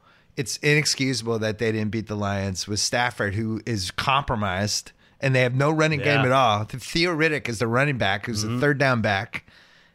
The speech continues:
Speaker 1: and they still almost won. They turned the ball over five times. They almost won.
Speaker 2: You know what's gonna
Speaker 1: It was
Speaker 2: be scary?
Speaker 1: twenty-one twenty-one with
Speaker 2: We
Speaker 1: five minutes left.
Speaker 2: You discussed Green Bay and Dallas, the seven and six teams that could get in. Detroit.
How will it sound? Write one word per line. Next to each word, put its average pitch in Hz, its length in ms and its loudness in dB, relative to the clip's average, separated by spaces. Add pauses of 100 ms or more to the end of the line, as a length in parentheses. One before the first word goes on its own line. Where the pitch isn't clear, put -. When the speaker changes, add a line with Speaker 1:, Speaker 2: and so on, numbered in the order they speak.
(140)
Speaker 1:
and 131 460 0 (640)
they 160 120 4
still 196 320 2
almost 139 340 2
won. 113 220 2
They 127 80 2
turned 175 240 0
the 175 60 2
ball 185 200 6
over 156 140 2
five 170 340 2
times. 160 320 0
They 135 100 2
almost 143 300 2
won. 117 380 0
Speaker 2:
You 131 100 0
know 135 120 2
what's 143 160 0
gonna 156 140 2
Speaker 1:
It - 20 2
was 147 80 4
Speaker 2:
be 131 100 2
scary? - 200 4
Speaker 1:
twenty-one 185 260 4
twenty-one 175 480 2
with 185 80 0
Speaker 2:
We 123 80 0
Speaker 1:
five 151 240 2
minutes 160 240 -2
left. 87 260 -8
Speaker 2:
You 120 60 -4
discussed 123 500 -2
Green 131 220 0
Bay 135 240 2
and 120 100 -2
Dallas, 131 400 0
the 117 80 -10
seven 123 300 -4
and 113 100 -4
six - 240 -8
teams 135 320 0
that 123 100 -4
could 120 140 -8
get 113 160 -4
in. 135 240 -4 (420)
Detroit. 135 520 0